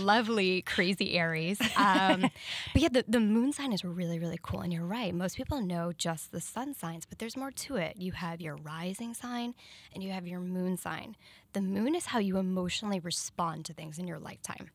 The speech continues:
Speaker 2: Mm-hmm.
Speaker 1: So it's kind of dips into that, like, tarot reading, subconscious thought, you know, your, your instincts.
Speaker 2: Right.
Speaker 1: When something goes wrong, this is
Speaker 2: Like
Speaker 1: kind of the face that you show.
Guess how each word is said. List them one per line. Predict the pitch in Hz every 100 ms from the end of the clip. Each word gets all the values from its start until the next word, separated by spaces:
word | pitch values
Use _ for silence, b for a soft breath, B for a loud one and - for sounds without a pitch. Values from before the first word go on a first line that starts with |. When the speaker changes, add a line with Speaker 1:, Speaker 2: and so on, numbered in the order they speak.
| -
Speaker 2:
Mm-hmm. | 165 147 143
Speaker 1:
So | 151 262
it's | 196 196
kind | - - 262
of | 269 180
dips | - - -
into | 175 180
that, | 156 -
like, | 175 -
tarot | - 175 170 175 175
reading, | 175 170 165
subconscious | - 156 - - 160 131 - -
thought, | 143 190 -
you | 180
know, | 170
your, | 165 - - B B B -
your | 190 -
instincts. | 208 190 - - - - - -
Speaker 2:
Right. | 160 143 131 - - 202
Speaker 1:
When | 214 190 180
something | - 190 185
goes | 175 165 -
wrong, | 202 220 220 220 185
this | 196 -
is | 185
Speaker 2:
Like | 160
Speaker 1:
kind | 175 175
of | 165 -
the | 180
face | - 175 -
that | -
you | 185 170
show. | - -